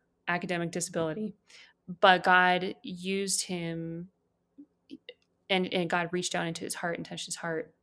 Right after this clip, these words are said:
even if he wasn't able to learn the same ways that most people are able to learn. And he reached such great heights of sainthood. And then Joan of Arc was also another example where she probably didn't have a learning disability,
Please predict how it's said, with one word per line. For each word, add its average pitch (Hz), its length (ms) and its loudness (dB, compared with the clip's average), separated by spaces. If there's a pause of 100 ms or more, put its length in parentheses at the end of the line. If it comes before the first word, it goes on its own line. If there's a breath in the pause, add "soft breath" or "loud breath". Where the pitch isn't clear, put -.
(120)
even 175 260 -4
if 165 140 -6
he 180 140 -8
wasn't 175 260 -4
able 165 160 -6
to - 140 -8
learn 165 180 -6
the 165 60 -6
same 165 320 -6
ways 160 580 -4
that 160 400 -6
most 170 300 -4
people 185 260 -8
are 170 60 -6
able 165 180 -8
to - 160 -14
learn. 160 240 -8 (420 loud breath)
And 185 80 -4
he 185 140 0
reached - 380 -4
such - 260 -2
great 180 200 -6
heights 165 300 -8
of 165 220 -6 (160)
sainthood. 170 520 -6 (560 loud breath)
And 190 180 4
then 175 500 2
Joan 190 220 -2
of 185 100 -2
Arc 175 380 0
was 196 160 -4
also 180 240 0
another 180 220 -4
example 170 460 -6
where 165 240 -2
she 170 280 -4
probably 180 320 0
didn't 180 180 -4
have 170 160 -10
a 165 40 -10
learning 202 220 -2
disability, 170 640 -10